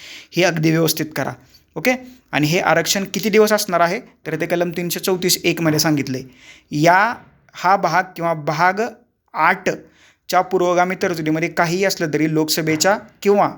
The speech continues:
विधानसभा आणि दिल्लीच्या विधानसभेत महिलांसाठी जागेच्या आरक्षणाशी संबंधित घटनेतील तरतुदी संविधान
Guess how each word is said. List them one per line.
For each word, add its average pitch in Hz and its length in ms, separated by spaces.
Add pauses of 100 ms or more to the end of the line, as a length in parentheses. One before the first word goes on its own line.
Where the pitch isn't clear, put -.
(100)
विधानसभा 175 640
आणि 160 240
दिल्लीच्या 170 460
विधानसभेत 151 520 (520)
महिलांसाठी 175 720
जागेच्या 165 500 (100)
आरक्षणाशी 156 580
संबंधित 156 440
घटनेतील 165 640 (120)
तरतुदी 160 460
संविधान 165 560